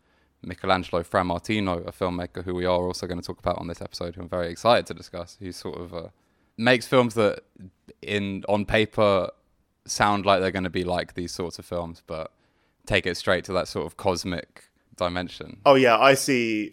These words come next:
Speaker 2: our discussion as gonna be, like, sort of bridging the gap between our last subject,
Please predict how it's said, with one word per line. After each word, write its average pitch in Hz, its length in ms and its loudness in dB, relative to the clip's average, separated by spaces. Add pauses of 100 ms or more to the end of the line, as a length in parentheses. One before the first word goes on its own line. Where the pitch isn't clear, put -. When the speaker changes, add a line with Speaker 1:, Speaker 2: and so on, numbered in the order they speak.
(260)
Speaker 2:
our 101 340 4
discussion 98 720 -2
as 95 140 -6
gonna 95 180 -2
be, 92 200 -4
like, 92 180 -2
sort 95 180 -2
of 82 60 -8
bridging 92 400 -6
the 87 60 -10
gap 90 180 -4
between 82 480 -10
our 87 140 0
last 90 340 0
subject, 82 720 -6